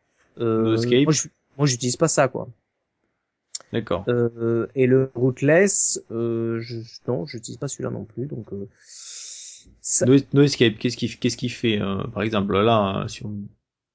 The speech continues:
Speaker 1: Eh ben, ça va, ça va justement, euh, augmenter les, les, euh,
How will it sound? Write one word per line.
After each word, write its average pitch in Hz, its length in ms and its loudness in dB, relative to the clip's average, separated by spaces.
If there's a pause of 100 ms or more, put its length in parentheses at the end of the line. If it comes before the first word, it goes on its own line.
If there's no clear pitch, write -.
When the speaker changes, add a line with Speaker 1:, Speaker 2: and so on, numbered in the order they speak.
(340)
Speaker 1:
Eh 143 60 -4
ben, 131 220 2
ça 147 160 4
va, 139 260 4
ça - 260 -2
va 147 160 6
justement, 160 760 4
euh, 127 380 6
augmenter 147 600 4
les, 131 300 6
les, 120 340 4
euh, 107 580 0